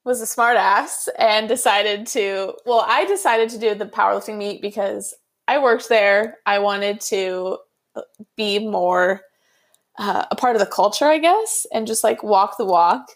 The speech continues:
And I love to make myself uncomfortable by doing things that I don't know how to do. Um, and even though, like, dead-, like, all that's still incorporated in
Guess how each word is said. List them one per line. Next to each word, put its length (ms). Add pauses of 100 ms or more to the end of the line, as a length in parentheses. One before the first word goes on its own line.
(300)
And 640 (200)
I 200
love 480
to 60
make 180
myself 360
uncomfortable 640
by 180
doing 300
things 280
that 180 (160)
I 100
don't 80
know 120
how 120
to 100
do. 320 (800)
Um, 540 (840)
and 280
even 200
though, 160
like, 200
dead-, 260
like, 180
all 200
that's 300
still 260
incorporated 760
in 340